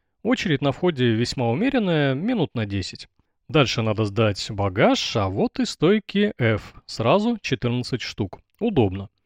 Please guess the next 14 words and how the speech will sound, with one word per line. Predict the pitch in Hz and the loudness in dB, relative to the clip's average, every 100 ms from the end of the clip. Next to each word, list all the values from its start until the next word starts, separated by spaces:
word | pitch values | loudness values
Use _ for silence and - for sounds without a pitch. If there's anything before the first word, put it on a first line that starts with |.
| - _ _ | -20 _ _
Сейчас | - 277 277 | -4 0 2
надо | 170 123 117 117 | 2 2 4 2
притвориться, | 104 123 117 117 185 262 - 285 | 2 0 4 4 2 0 0 0
что | - - 135 | 0 0 2
моя | 120 120 113 | 2 2 2
велосумка | 110 110 120 - 127 110 - | 2 2 0 0 -2 -2 -2
на | 107 104 | 0 0
двадцать | 92 95 104 101 - 110 | -2 -2 0 0 -2 -8
с | |
чем-то | - - 104 95 104 | -6 -2 -2 -2 -4
литров — | 107 233 262 269 - | -2 0 2 2 2
это | 143 208 _ 233 | -2 -2 _ -2
ручная | 214 185 - 113 113 | -2 -4 -4 -2 -2
кладь. | - 101 95 - | -2 -2 -2 -6